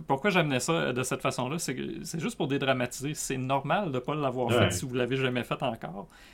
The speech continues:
Speaker 1: Nous-mêmes, on n'a pas toujours tendance à penser ou à prioriser cet outil-là.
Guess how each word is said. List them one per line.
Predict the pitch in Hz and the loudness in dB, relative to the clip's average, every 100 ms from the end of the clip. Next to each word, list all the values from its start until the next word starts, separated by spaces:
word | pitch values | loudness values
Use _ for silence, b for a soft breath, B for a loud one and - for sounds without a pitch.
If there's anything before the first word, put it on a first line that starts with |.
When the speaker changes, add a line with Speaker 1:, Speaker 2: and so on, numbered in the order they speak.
| b | b
Speaker 1:
Nous-mêmes, | 143 151 139 160 175 | 0 2 4 4 4
on | 127 | 2
n'a | 120 | 2
pas | 120 156 | 2 0
toujours | 156 131 131 139 | -2 -2 -2 0
tendance | 135 123 127 143 - | 2 4 2 0 0
à | 123 | 0
penser | 120 113 - 143 | -2 -4 -4 -4
ou | 139 117 | -2 -2
à | |
prioriser | - 135 139 120 120 113 147 | -2 0 0 2 -2 -2 -4
cet | - - - - | -4 -8 -10 -14
outil-là. | 117 - - 113 113 127 | -14 -12 -8 -6 -4 -4